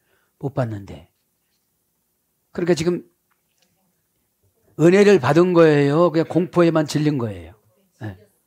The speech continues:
아니, 예수님을 최대한 이용해 갖고 부자가 되려고 그랬는데, 배도 몇 개 사고 막 이렇게 하려고 그랬는데,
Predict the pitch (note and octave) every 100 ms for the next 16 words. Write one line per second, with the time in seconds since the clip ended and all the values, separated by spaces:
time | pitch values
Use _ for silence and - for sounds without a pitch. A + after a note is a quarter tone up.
0 | _ _ _ - E3+ D3+ D#3+ F3 F#3+ G3
1 | F3 - F#3+ G#3 A#3 F#3 D#3 F3 F3 D3+
2 | C3 C#3+ D#3+ E3 D3+ C3+ C#3 D3 C#3 C3+
3 | B2 A#2 C3 A#2 A2+ _ _ _ _ _
4 | _ B2+ C3+ C3+ C#3 D3 B2 B2 D#3 C#3+
5 | - _ _ _ _ - D3 D#3 D#3 E3
6 | E3 D3+ C3 B2 D3 C3